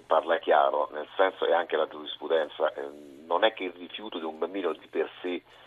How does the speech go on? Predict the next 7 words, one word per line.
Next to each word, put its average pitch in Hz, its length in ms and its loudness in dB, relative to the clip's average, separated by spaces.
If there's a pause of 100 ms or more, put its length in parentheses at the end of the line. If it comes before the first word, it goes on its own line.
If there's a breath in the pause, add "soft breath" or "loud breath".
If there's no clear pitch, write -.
(260 soft breath)
significhi 82 720 -12
la 82 180 2
rottura 82 460 0
del 76 120 2
rapporto. 76 720 6
Molte 71 260 -6
volte 85 400 4